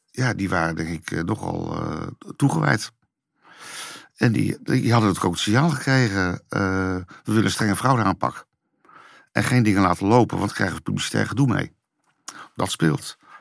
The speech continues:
Eh, wat ook speelt is het onvoldragen systeem van toeslagen. Dat is een krankzinnige fabriek. Op het moment dat er daar iets misgaat, ja, dan gaat alles haperen. Als daar bezwaarschriften, eh, en zo binnenkomen.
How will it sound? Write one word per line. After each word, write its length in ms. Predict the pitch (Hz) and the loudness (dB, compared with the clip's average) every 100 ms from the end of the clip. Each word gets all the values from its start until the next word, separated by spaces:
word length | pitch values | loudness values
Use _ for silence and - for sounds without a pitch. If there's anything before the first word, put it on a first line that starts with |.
| - - - - - - _ | -20 -20 -20 -18 -18 -20 _
Eh, 240 | 90 87 | -2 0
wat 120 | 82 | 0
ook 160 | - 117 | 0 -2
speelt 280 | - 104 - | 0 -2 0
is 60 | - | -2
het 80 | - | 0
onvoldragen 460 | 104 87 90 87 | 0 0 0 0
systeem 320 | 101 - 95 | -2 -2 0
van 100 | 87 | 0
toeslagen. 600 | - 156 - 135 95 71 - _ _ _ _ - - - | 0 0 4 4 2 -2 -14 _ _ _ _ -20 -20 -20
Dat 160 | - - | -12 -6
is 120 | 82 | -4
een 60 | 82 | -2
krankzinnige 540 | - 87 - 104 98 | -4 -2 2 2 2
fabriek. 500 | 90 110 160 - - _ _ _ _ _ - - - _ | -2 0 0 0 -12 _ _ _ _ _ -20 -20 -20 _
Op 120 | - | -4
het 40 | 90 | 0
moment 180 | 101 90 | 0 0
dat 120 | 85 | -2
er 80 | 98 | 2
daar 200 | 104 90 | 2 4
iets 120 | 85 | 2
misgaat, 540 | 113 123 85 76 85 - | 2 2 0 0 -2 -4
ja, 140 | - | -2
dan 220 | 113 98 104 | 0 0 0
gaat 180 | 90 | -2
alles 200 | - 101 | -2 0
haperen. 520 | 104 120 156 - 73 - _ _ - _ - - - - - | 0 0 0 -4 -8 -12 _ _ -20 _ -20 -20 -20 -20 -8
Als 220 | - 87 | -4 0
daar 180 | 92 82 | 0 0
bezwaarschriften, 960 | 80 87 85 - 87 - 85 82 78 | 0 0 0 -2 -4 -6 -4 -4 -2
eh, 40 | 82 | -4
en 60 | 82 | -2
zo 160 | 82 | -2
binnenkomen. 640 | 78 76 76 71 69 69 | -2 -4 -4 -4 -6 -8